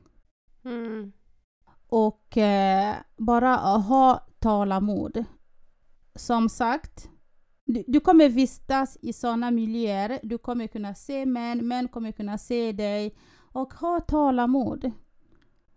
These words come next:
Speaker 2: Om du känner så här att, okej, din magkänsla säger, ta den där, hälsa på den där killen, kör. Men ha tålamod. Gå inte bara på första, bara, "Oh my God, han måste jag hälsa på."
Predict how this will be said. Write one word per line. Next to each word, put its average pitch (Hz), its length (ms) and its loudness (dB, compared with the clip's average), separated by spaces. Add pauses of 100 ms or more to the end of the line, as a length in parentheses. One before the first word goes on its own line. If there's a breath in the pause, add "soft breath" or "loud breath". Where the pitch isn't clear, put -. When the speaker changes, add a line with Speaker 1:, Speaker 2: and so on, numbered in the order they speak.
(180)
Speaker 2:
Om 285 200 6
du 320 120 4
känner 294 380 4
så 247 180 -4
här 233 240 -2
att, 220 200 -4
okej, 226 520 -4
din 277 500 4
magkänsla 262 680 0
säger, 233 360 -2
ta 285 300 -2
den 233 240 -2
där, 233 220 -2
hälsa 269 380 -4
på 226 140 -8
den 220 180 -4
där 214 100 -4
killen, 208 640 -6
kör. 226 540 -2 (440 soft breath)
Men 254 360 6
ha 277 340 4
tålamod. 254 880 0
Gå 320 200 4
inte 269 280 4
bara 226 260 0
på 220 160 -6
första, 240 560 -4
bara, 208 220 -2
"Oh 254 120 8
my 226 180 8
God, 214 260 2 (680 loud breath)
han 247 340 8
måste 220 240 2
jag 214 80 0
hälsa 208 320 -2
på." 185 460 -4